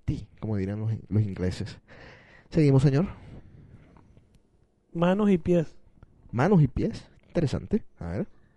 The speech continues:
Speaker 2: El noventa por ciento de los hombres encuestados dice que prefiere que las mujeres tengan
Speaker 1: Ajá.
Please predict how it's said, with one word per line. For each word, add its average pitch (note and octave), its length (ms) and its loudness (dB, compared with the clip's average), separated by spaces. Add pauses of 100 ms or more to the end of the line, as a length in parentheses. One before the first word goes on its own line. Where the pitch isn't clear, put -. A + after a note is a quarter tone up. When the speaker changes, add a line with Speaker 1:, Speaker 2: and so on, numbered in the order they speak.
(160)
Speaker 2:
El F3 140 -2
noventa F#3 320 2
por G#3+ 160 4
ciento G#3+ 240 0
de G#3+ 40 4
los G3 140 0
hombres G3+ 240 0
encuestados F3+ 540 0
dice F3+ 300 0
que F#3+ 540 0 (400)
prefiere F3+ 560 0
que F#3+ 120 -4
las E3+ 120 -2
mujeres D#3+ 640 -6 (420)
tengan E3+ 520 -2 (160)
Speaker 1:
Ajá. A2+ 280 2